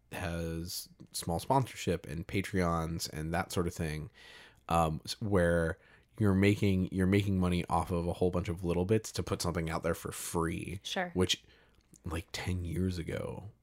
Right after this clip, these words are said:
Speaker 1: who, nobody, nobody did that.
Speaker 2: Right.
Speaker 1: Like, it's a totally, it's a totally different world for, for making that sort of thing.
Speaker 2: Right. No, it
Speaker 1: Which
Speaker 2: really
Speaker 1: is
Speaker 2: is.
Speaker 1: crazy.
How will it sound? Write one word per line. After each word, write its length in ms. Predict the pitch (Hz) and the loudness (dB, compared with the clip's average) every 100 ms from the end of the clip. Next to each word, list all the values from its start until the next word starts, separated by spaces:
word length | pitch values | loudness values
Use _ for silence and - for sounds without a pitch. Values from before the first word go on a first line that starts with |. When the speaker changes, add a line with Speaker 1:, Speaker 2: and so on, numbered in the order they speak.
| _ _ _ - _ _ - - - - | _ _ _ -20 _ _ -20 -18 -14 -8
Speaker 1:
who, 240 | - 107 - | -2 -2 0
nobody, 380 | 107 120 110 87 | 0 0 0 0
nobody 320 | 104 151 - | 0 0 -4
did 140 | - | -8
that. 200 | - - - | -12 -12 -4
Speaker 2:
Right. 240 | 190 180 - | -2 -2 -4
Speaker 1:
Like, 120 | 98 | -8
it's 100 | 98 | -6
a 40 | - | -4
totally, 360 | - 113 98 | 0 2 2
it's 180 | - 90 | 0 -6
a 40 | 101 | -8
totally 540 | - - 120 110 95 87 95 | -8 -2 0 2 0 -2 -4
different 460 | 107 107 - 85 - | -2 -2 -4 -6 -6
world 640 | 80 - 87 87 - - - | -8 -4 -2 -2 -4 -10 -12
for, 280 | - - - | -10 -8 -10
for 140 | - 85 | -10 -10
making 280 | 87 - 82 | -8 -10 -12
that 120 | - | -10
sort 140 | 80 | -10
of 60 | - | -10
thing. 240 | - - - - | -10 -12 -12 -8
Speaker 2:
Right. 300 | 180 165 - | -6 -6 -6
No, 200 | 185 185 | 0 2
it 100 | 165 160 | 0 -2
Speaker 1:
Which 0 | |
Speaker 2:
really 200 | 170 160 | -2 -2
Speaker 1:
is 60 | 160 | -2
Speaker 2:
is. 120 | 160 | -4
Speaker 1:
crazy. 380 | 160 82 - | -4 -4 -4